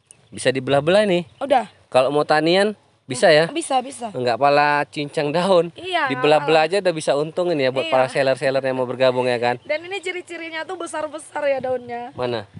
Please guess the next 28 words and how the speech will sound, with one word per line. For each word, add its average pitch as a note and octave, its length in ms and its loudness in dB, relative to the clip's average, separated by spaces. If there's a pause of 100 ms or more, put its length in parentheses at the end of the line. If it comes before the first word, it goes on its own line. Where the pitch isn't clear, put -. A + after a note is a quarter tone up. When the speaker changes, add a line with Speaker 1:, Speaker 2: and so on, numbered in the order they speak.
(120)
Speaker 2:
Nih, A#3+ 400 -8 (100)
Speaker 1:
Tuh, - 140 -14
Speaker 2:
dia D4+ 240 -2
kayak - 180 -6
Speaker 1:
satu - 60 -8
Speaker 2:
telapak C4+ 260 0
Speaker 1:
tapaknya. - 140 -4
Speaker 2:
tangan. C4+ 400 -6 (680)
Speaker 1:
Dibanderol D3 440 -4
harga E3 200 0
pira, F#3 240 0
Monica? G#3 360 0 (480)
Speaker 2:
Tujuh E4 380 -10
puluh D4+ 260 -2
ribu. C4 480 -4
Speaker 1:
Masih E3 420 -2
kisaran E3 460 0
tujuh D#3 340 -8
puluh D#3 280 -4
ribu D3+ 260 -2
rupiah C#3+ 400 0
Speaker 2:
Iya, C3+ 60 -2
masih C3+ 40 -10
Speaker 1:
juga C3 280 0
ya. - 20 0
Speaker 2:
tujuh B2 80 0
puluh A#2+ 160 -2
ribu G2 80 -8